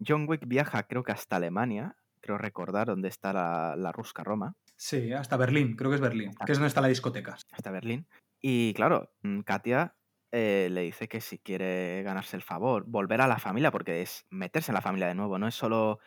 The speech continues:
Speaker 1: algo momentáneo, sino es formar parte de ellos de nuevo, como volver
Speaker 2: Hmm.
Speaker 1: a los orígenes de,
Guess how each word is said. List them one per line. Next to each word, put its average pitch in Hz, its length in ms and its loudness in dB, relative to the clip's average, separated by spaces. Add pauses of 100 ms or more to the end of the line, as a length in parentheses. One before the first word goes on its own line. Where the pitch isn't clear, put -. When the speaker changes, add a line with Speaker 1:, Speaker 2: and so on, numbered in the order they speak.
(120)
Speaker 1:
algo 120 220 2
momentáneo, 107 440 0
sino 92 180 -4
es 104 200 0 (200)
formar 123 380 2
parte 120 400 0
de 92 120 0
ellos - 380 -8
de 92 160 -8
nuevo, 76 320 -6 (140)
como 104 240 -2
volver 123 340 4
Speaker 2:
Hmm. 135 40 8
Speaker 1:
a 123 40 8
los 113 180 0
orígenes 113 440 -2
de, 95 500 -2